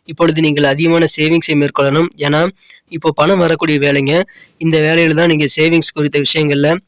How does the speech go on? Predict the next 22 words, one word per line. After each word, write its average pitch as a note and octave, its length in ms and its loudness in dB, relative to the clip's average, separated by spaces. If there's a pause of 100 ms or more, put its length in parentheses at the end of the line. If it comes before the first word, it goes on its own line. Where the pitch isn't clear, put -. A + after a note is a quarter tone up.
(220)
கொஞ்சம் D3 220 -4
கூடுதல் E3+ 280 2
கவனம் D3+ 280 2
எடுத்துக்க C#3+ 260 -2
வேண்டியது C#3 220 0
அவசியங்க. C#3 380 -2 (380)
அதன் E3+ 220 0
மூலமாக D3+ 360 2 (340)
சிறந்த E3+ 340 0
பொருளாதார D#3+ 500 0
முன்னேற்றத்தை D3 440 -2
நீங்கள் D3 180 -2
பெற C#3+ 160 0
முடியுங்க. C#3+ 380 -2 (480)
ஆக்கப்பூர்வமான E3 680 0
நிறைய D3+ 280 0
காரியங்களை D3+ 540 2 (420)
இன்றைய D#3 260 0
தினம் E3 200 2
உங்களால் D3 240 2
செய்ய D3 320 -2
முடியும். C#3+ 340 0